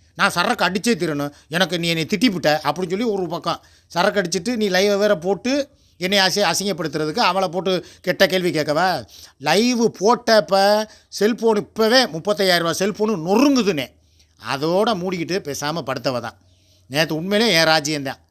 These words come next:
நான் விட்டிருந்தா நேத்து அவ அடி கண்ணங்கண்ணமா வாங்கியிருப்பா. சத்தியமா சொல்றேன், தப்பிச்சுட்டா நேத்து. ஏன்னா, அந்த கோவத்துல இருந்தேன். உண்-, ஆம்பளைங்கிறதுக்கு உண்டான மரியாதையை கொடு.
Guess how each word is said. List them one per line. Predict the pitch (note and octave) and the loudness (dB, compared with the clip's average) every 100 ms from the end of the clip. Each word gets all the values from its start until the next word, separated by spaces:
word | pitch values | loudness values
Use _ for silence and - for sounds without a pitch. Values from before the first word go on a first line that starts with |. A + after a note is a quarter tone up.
| _ _ _ _ _ _ | _ _ _ _ _ _
நான் | C3+ D3 | -6 -4
விட்டிருந்தா | E3+ B3+ A#3 B3 | -4 -2 2 4
நேத்து | G#3+ F3 | 4 2
அவ | D#3+ | 2
அடி | D3+ E3 F#3 | 0 0 -4
கண்ணங்கண்ணமா | D#3+ F#3+ G#3+ G#3 G#3 G#3 | -4 -2 -2 0 0 0
வாங்கியிருப்பா. | E3 D#3+ D3 C3 A#2+ - _ _ _ - | 0 -2 -4 -4 -4 -8 _ _ _ -6
சத்தியமா | D#3 - A#3 B3+ | -6 -2 2 2
சொல்றேன், | G#3+ E3 C#3+ G#2 - _ | 0 -2 -4 -6 -12 _
தப்பிச்சுட்டா | C#3+ A#3 A3 D3+ B2 | -6 -2 -2 -2 -4
நேத்து. | A2 - F#2+ _ _ _ | -8 -16 -20 _ _ _
ஏன்னா, | C#3 | -2
அந்த | F#3 D#3+ D#3+ F3 | 2 0 0 0
கோவத்துல | F#3 A#3+ A3 E3 | 4 4 4 0
இருந்தேன். | C#3 C3 A2 - _ _ _ | -2 -2 -12 -16 _ _ _
உண்-, | C#3+ F3+ F#3 | -12 -12 -6
ஆம்பளைங்கிறதுக்கு | D3 G#3+ B3+ A#3+ A#3+ G#3+ G3+ F3+ | 0 2 2 2 2 2 -2 -2
உண்டான | E3+ E3 | -2 0
மரியாதையை | D3 E3 G#3+ G3 E3+ D3+ | 2 2 4 2 0 -2
கொடு. | C#3 C3 | -4 -6